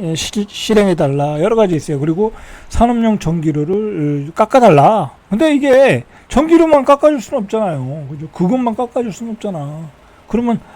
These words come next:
한전이 적자를 보잖아. 이제 선행되는 게, 예, 자구책이 있어야 되겠죠. 그죠? 구조조정을 해야죠. 구조조정을 하고, 뭐, 전기료를 깎아달라, 뭐, 뭘 달라, 뭐, 여러 가지 혜택을 달라. 예, 그래, 그렇게 얘기가 되겠죠.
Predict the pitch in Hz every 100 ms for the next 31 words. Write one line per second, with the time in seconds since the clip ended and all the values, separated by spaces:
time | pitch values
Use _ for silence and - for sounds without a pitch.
0 | - 240 269 247 208 160 151 202 190 151
1 | 131 113 107 107 113 - _ - - -
2 | - - 156 151 262 302 311 269 202 175
3 | 165 233 277 _ - - 120 123 117 _
4 | _ - 190 247 - 262 277 - 175 135
5 | 123 - 240 185 117 131 170 262 233 135
6 | 135 208 302 285 165 139 233 262 151 131
7 | 202 - _ _ _ - 196 254 220 190
8 | 180 220 240 220 247 285 - - - 156
9 | - 220 214 156 160 208 233 190 202 185
10 | 165 233 208 196 202 214 175 208 214 190
11 | 165 214 220 214 208 220 208 208 226 180
12 | 151 175 170 - - - - 139 139 135
13 | 170 180 147 165 196 180 139 175 151 156
14 | 180 135 165 214